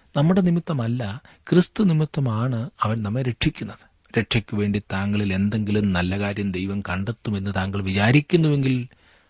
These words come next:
പ്രിയ സുഹൃത്തെ, താങ്കൾ ആ കാര്യം മറന്നു കളയുന്നതാണ് നല്ലത്. അല്ലാത്ത പക്ഷം താങ്കൾ നിരാശനായിത്തീരും. ദൈവം താങ്കളെ ശരിക്കറിയുന്നു.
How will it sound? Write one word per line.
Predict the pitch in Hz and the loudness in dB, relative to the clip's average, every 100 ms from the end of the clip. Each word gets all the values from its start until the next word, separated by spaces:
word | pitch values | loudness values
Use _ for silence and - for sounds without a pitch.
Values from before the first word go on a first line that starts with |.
| _ _ - | _ _ -4
പ്രിയ | 90 | -2
സുഹൃത്തെ, | - 85 80 90 | -2 -6 -8 -6
താങ്കൾ | 78 80 82 80 | -4 -4 -2 -4
ആ | 78 | -4
കാര്യം | 85 80 78 73 | -4 -4 -6 -6
മറന്നു | 78 80 95 95 | -4 -2 -2 -2
കളയുന്നതാണ് | 85 80 80 80 78 | -4 -6 -8 -6 -6
നല്ലത്. | 78 - 82 - _ _ _ - | -8 -10 -12 -14 _ _ _ -2
അല്ലാത്ത | 143 185 180 | 4 4 4
പക്ഷം | 160 185 170 | 0 -2 0
താങ്കൾ | 160 170 175 190 - - 147 | 0 0 -2 -4 -12 -2 4
നിരാശനായിത്തീരും. | 143 151 214 240 226 220 214 196 110 _ _ - | 6 6 6 4 4 4 2 0 0 _ _ 0
ദൈവം | 120 120 113 | 2 4 2
താങ്കളെ | 101 104 104 | 0 0 -2
ശരിക്കറിയുന്നു. | - 90 123 - 92 104 147 123 | -4 -4 -4 -4 -6 -4 -4 -4